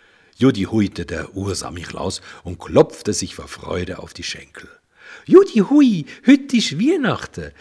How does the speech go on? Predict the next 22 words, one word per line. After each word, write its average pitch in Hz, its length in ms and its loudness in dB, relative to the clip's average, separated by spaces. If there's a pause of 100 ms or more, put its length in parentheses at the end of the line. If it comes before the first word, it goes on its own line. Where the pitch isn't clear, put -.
(200)
freuten 123 460 2
sich 78 200 -14
Julius, 147 680 -4
Odetta, 104 560 -8
Maxim, 110 720 -8 (280)
Lucy, 95 760 -8
Ben, 117 560 -8
Nanook, 80 580 -12 (220)
Djörven, 104 680 -4 (300)
Eugenia, 107 760 -8 (200)
Florin, 98 680 -8
Matteo 87 560 -14 (300)
und 85 360 -12
Samira 90 640 -12 (160)
und, 175 460 2 (160)
und, 120 320 -4 (120)
und 143 280 -6
alle 98 180 -2
anderen 78 460 -14
Kinder 73 320 -16
dieser 87 260 -12
Welt. 67 340 -16